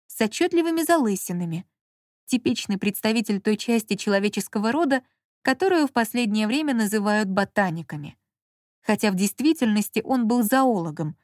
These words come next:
точнее, орнитологом, специалистом по птицам. В руках он бережно держал банку с какой-то неаппетитной субстанцией.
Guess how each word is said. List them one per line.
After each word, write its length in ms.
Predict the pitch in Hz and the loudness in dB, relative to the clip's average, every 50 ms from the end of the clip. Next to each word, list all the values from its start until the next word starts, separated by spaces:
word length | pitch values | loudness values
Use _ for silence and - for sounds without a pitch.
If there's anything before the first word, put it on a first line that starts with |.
| _ _ _ _ - | _ _ _ _ -2
точнее, 520 | 247 254 - - - 349 370 381 370 - - | -2 -2 -2 -2 -2 -2 0 0 -2 -2 0
орнитологом, 840 | - 330 339 349 370 370 - - 220 196 175 180 165 175 180 180 196 - _ _ _ _ _ | 0 0 2 2 0 -2 -2 0 0 0 0 -2 -2 -2 -4 -4 -6 -10 _ _ _ _ _
специалистом 880 | - - - 214 - 233 226 226 220 208 220 220 - - 226 202 202 | -6 -4 -4 -2 2 2 2 4 4 2 0 -2 -2 -2 -2 0 2
по 100 | 214 208 | 2 0
птицам. 560 | 208 - - - 165 156 - - 156 147 - - _ _ _ _ _ _ _ _ _ _ _ _ _ - | 0 -2 -6 -8 -8 -8 -8 -8 -10 -10 -12 -14 _ _ _ _ _ _ _ _ _ _ _ _ _ -4
В 80 | 190 | 0
руках 400 | 208 208 202 - 285 330 330 - | 0 0 2 2 2 2 2 2
он 140 | 269 240 214 | 2 2 2
бережно 400 | 196 226 233 233 226 208 196 202 | 4 4 4 4 2 2 2 2
держал 360 | 185 202 196 190 202 202 196 | 2 0 0 2 2 0 2
банку 360 | 185 190 262 302 302 285 - 254 | 2 2 0 0 0 0 -2 -4
с 80 | - | -4
какой-то 440 | - 214 208 - 262 269 - - 240 | -2 -4 -2 0 0 0 0 0 0
неаппетитной 800 | 220 214 220 220 214 208 - 208 196 - - 220 220 220 214 214 | 0 2 2 2 0 0 -2 -4 -6 -4 -4 -6 -4 -2 -2 -2
субстанцией. 1000 | 196 - 214 190 - - - - 175 160 156 156 - - - 156 151 151 - - | -2 -2 -4 -6 -6 -10 -8 -6 -4 -4 -4 -6 -10 -10 -10 -12 -14 -14 -16 -20